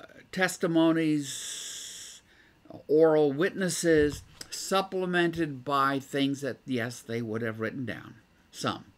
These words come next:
But the focus is not on the written, it is on the oral. And he's gone around, he, what is he claiming? Um, he, they were handed down to us, that would be Luke and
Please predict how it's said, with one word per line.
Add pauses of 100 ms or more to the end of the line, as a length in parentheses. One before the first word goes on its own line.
(540)
But
the
focus
is
not (220)
on (320)
the
written,
it
is
on (280)
the
oral. (760)
And
he's
gone
around,
he,
what
is
he
claiming? (680)
Um, (1300)
he,
they
were
handed
down
to
us,
that
would
be
Luke
and